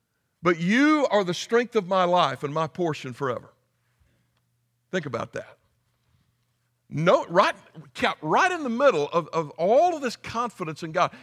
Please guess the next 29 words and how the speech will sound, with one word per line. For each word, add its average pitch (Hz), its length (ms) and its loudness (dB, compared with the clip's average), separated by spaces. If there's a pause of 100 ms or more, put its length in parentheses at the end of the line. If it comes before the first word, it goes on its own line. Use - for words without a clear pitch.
(140)
"You 302 140 4
are 302 200 8
all 349 260 8
I 330 180 8
have, 240 440 4 (360)
and 240 140 4
you 294 140 4
are 294 140 6
all 359 440 8
I 349 160 8
desire." 247 880 4 (640)
Right 175 180 -6
in - 60 -12
the 190 60 -6
middle 208 260 2
of 160 160 0
it, - 80 -8
did 139 140 -10
you 143 80 -4
read 180 180 -2
the 185 80 -8
fine 202 280 -4
print? 226 300 -6 (100)
"My 135 120 -10
heart, 156 240 -12
my 131 120 -10
flesh 165 280 -12
may - 120 -14
fail." 170 300 -14